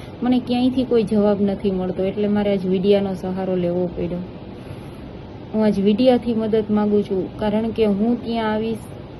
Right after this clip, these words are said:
તો વાર લાગી જશે. શું કરશે, શું નહીં કરે. એ ડ્રગ્સ પીવે છે, એ ગાંજો પીવે છે, મને બધી ખબર પડી છે હવે. એ ચરસ પીવે છે, દારૂ પીવે છે,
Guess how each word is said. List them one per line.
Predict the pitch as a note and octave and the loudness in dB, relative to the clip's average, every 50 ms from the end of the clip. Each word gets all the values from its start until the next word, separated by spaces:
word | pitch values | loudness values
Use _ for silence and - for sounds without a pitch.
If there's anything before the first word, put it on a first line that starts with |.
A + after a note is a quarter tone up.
| - - - - - - - - - | -16 -16 -14 -14 -10 -10 -8 -4 -2
તો | G#3+ G#3 | 0 2
વાર | G3+ G3+ G3+ G3 F#3+ | 4 4 4 2 2
લાગી | F#3+ F#3+ F#3+ F#3 F#3 F3+ F3+ | 2 0 0 0 0 0 0
જશે. | F3 F3+ F3 F3 - - F3+ F3 F3+ F#3 - - - - - - | 0 -2 -2 -4 -4 -6 -6 -6 -6 -8 -12 -12 -14 -10 -4 0
શું | C#4 C#4+ B3+ - | 2 2 2 2
કરશે, | C4 C4 B3+ B3 - B3 A#3 | 2 2 2 0 0 0 0
શું | G#3+ A#3 A#3+ A3 | 0 0 -2 -2
નહીં | G#3+ G#3 G3 F#3 | 0 -2 -2 -2
કરે. | - F#3 F#3 - - - - - | -2 -2 -2 -2 -4 -4 0 4
એ | A3+ A3+ | 4 4
ડ્રગ્સ | G#3 F3+ G#3 A3 A3 A3 A3 - - - - | 4 4 4 4 2 2 0 -6 -12 -6 -2
પીવે | G#3 G3+ G3 F#3+ F#3 F3+ | 0 2 2 2 2 0
છે, | F3+ - - D#3+ E3 F3 - - - - - - - - - - - - - - - - - - | 0 -2 -4 -6 -6 -6 -8 -12 -14 -14 -14 -14 -14 -14 -16 -14 -14 -14 -14 -14 -14 -14 -4 2
એ | - B3 | 2 2
ગાંજો | G#3+ A3 A3+ A3 A3 A3 G#3+ A#3 A3 | 4 4 2 4 4 4 6 6 4
પીવે | G#3 G#3 G#3 G#3 G3+ G3 F#3+ F#3 | 4 4 2 2 4 2 2 0
છે, | F3+ - F#3 | 0 0 -2
મને | F3 G3 A3 A3+ G#3+ | 0 0 0 0 0
બધી | G3+ A3 A3+ A3 B3+ B3 | 2 2 4 4 4 2
ખબર | B3 - A#3 G3+ G3+ G3 F#3 | 2 2 0 2 2 2 0
પડી | F#3 F#3 F#3 F3+ F3+ F3+ F3+ | 2 2 2 2 2 0 0
છે | E3+ - F3 | 0 -2 -2
હવે. | E3+ E3 E3 E3 F3 F3 - - - - - - - - - - - | -2 -2 -4 -4 -6 -8 -10 -12 -14 -14 -14 -12 -12 -14 -10 -4 -2
એ | A3+ | 0
ચરસ | A3+ - - A3+ A3 G#3+ A3+ A3+ G#3+ - - - | 0 2 4 4 4 6 4 2 0 -2 -4 -2
પીવે | G#3+ G#3 G#3 G3+ G3+ G3 | 0 2 4 6 4 4
છે, | G3+ - F#3+ E3+ D#3 - - - - - - - - - - - G#3+ G#3 | 2 0 -2 -2 -2 -4 -10 -14 -16 -16 -14 -14 -14 -14 -8 -4 0 4
દારૂ | G#3 G3+ G#3 G#3+ A3+ A#3 G#3+ - | 4 6 6 4 4 2 0 0
પીવે | G#3+ G#3 G#3 G#3 G#3 G#3 | 0 0 4 4 4 4
છે, | G3+ - F#3 F3 | 4 0 -4 -6